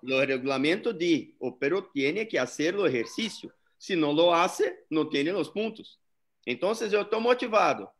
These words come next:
El perro tiene mucha motivación, pero, eh, pone mucha velocidad. Cuando va a agarrar el aporte,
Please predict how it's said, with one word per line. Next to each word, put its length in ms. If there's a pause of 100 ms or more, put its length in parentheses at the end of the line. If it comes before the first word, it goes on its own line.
(320)
El 160
perro 220
tiene 240
mucha 260
motivación, 800 (200)
pero, 500 (800)
eh, 520 (140)
pone 220
mucha 260
velocidad. 800
Cuando 220
va 220
a 20
agarrar 720
el 200
aporte, 520